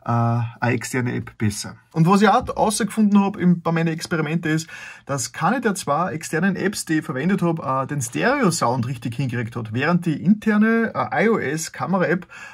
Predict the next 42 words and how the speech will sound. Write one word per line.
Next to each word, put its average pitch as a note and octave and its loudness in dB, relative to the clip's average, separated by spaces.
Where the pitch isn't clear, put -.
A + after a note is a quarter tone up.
äh, C#3 -6
ja, C#3+ 2
den C#3 -6
Stereo-Sound D#3+ -2
eigentlich D#3+ -2
recht E3 -4
gut E3+ 2
aufnimmt. A2+ -4
Jetzt - -12
hab B2 0
ich C#3+ 0
wieder C#3+ 2
zurückgewechselt, F#3+ 0
äh, F#3+ 2
zur, F3 2
zur - -6
eins F#3+ -4
X. G#3 -4
Meine D3+ 2
Hand G3 2
fällt D#3 2
schon E3+ 2
ziemlich F#3+ 2
an. F#3 2
Ich F3 4
hab E3 2
kein E3+ 0
Stativ. G3 -2
Ich E3 -4
schieß G#3 4
das G3 -8
Ganze F3 -4
so E3+ -6
aus D3 -8
dem D#3+ -6
Handgelenk, D3+ -4
weil C3 -4
das B2+ -8
muss D3 -6
ja C3+ -2
ein A2+ -8
echtes, C#3 -6